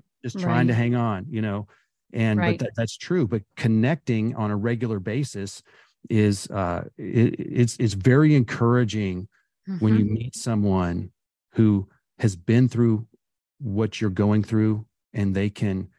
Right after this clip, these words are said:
Speaker 2: they can share a little wisdom of their
Speaker 1: Right.
Speaker 2: wins and their losses with you.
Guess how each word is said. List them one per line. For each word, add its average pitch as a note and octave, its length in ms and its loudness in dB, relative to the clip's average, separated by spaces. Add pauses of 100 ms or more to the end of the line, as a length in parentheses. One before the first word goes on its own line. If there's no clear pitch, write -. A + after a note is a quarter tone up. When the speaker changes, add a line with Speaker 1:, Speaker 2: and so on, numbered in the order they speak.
(260)
Speaker 2:
they G2+ 100 0
can G2 120 -2
share A2 260 0
a G2+ 60 4
little G2+ 220 4
wisdom F2 560 -4 (200)
of F2+ 160 0
their F#2+ 120 6
Speaker 1:
Right. G2 120 4
Speaker 2:
wins G2+ 260 4
and F#2 120 -8
their F2+ 120 0
losses F2 400 -2
with F2 180 -8
you. - 240 -8